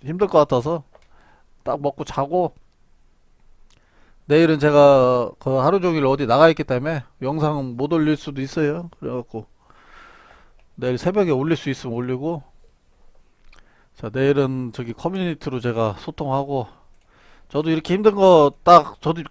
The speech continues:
지금 고통스러워요, 굉장히. 다 참기, 좀만 참아보세요. 주말 지나고 또 뭔 일이 날지 안 날지 어떻게 알아. 아유,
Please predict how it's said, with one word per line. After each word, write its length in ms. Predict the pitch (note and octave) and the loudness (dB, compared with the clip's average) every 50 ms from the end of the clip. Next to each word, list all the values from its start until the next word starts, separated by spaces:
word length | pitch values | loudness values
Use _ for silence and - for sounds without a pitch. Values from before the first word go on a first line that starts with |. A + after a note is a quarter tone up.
| - - | -16 -16
지금 200 | - - G3+ F#3 | -8 -6 -6 -4
고통스러워요, 680 | - - F3+ G3+ A#3 A#3+ A3 A3+ A#3 A3 G#3 G3 F#3 F3 | -2 0 0 2 2 2 6 8 10 10 10 10 8 6
굉장히. 520 | D#3 E3 F3 F#3 G3 F#3+ F3+ F3+ G3+ A3 A#3 - - _ | 4 2 2 4 4 4 4 4 0 -4 -6 -8 -12 _
다 280 | - - E3+ F#3 F3+ | 2 6 8 8 8
참기, 380 | F3+ - - - B3+ - - A3 - _ _ _ - | 6 2 -4 -8 -6 -6 -6 -6 -6 _ _ _ -8
좀만 240 | - A#3+ C4 C4 A3+ | -4 2 2 2 4
참아보세요. 800 | - G3+ A#3+ C#4+ C#4+ A3+ F#3+ G3 - A#3 A3 G#3 G#3 A3 C#4 - - - _ - _ _ - - - - - - - - - - - - - - - - - - - - - _ _ - - - | 4 4 4 6 4 4 2 4 6 8 8 8 6 4 0 -4 -12 -20 _ -20 _ _ -20 -20 -20 -20 -20 -20 -20 -20 -20 -20 -20 -20 -20 -20 -20 -20 -20 -20 -20 -20 -20 _ _ -20 -20 -20
주말 300 | - - - F#3+ F#3+ F3+ | -14 -4 0 2 2 2
지나고 300 | C#3+ D3+ F3 F3+ F3 E3+ | 2 2 2 2 2 0
또 120 | D#3+ - D#3+ | -2 -4 0
뭔 220 | C#3+ D3+ D#3+ F3 | 0 2 2 2
일이 160 | F3 E3 D#3 | 2 0 2
날지 320 | C#3+ D3 D3+ C#3+ - E3 D#3+ | 2 2 2 2 0 2 4
안 220 | C#3+ C3+ C#3+ D#3 | 4 4 4 2
날지 240 | E3 E3 D#3+ - C#3 | 2 0 0 0 -2
어떻게 300 | C3 C#3+ - - - F#3 | -4 -4 -4 -4 0 0
알아. 380 | E3+ E3 E3 C#3+ B2+ C3 C#3+ - | 2 2 2 0 -2 -4 -8 -8
아유, 300 | A#2+ C3+ C3+ C3+ B2 A2+ | -6 -4 -4 -4 -4 -6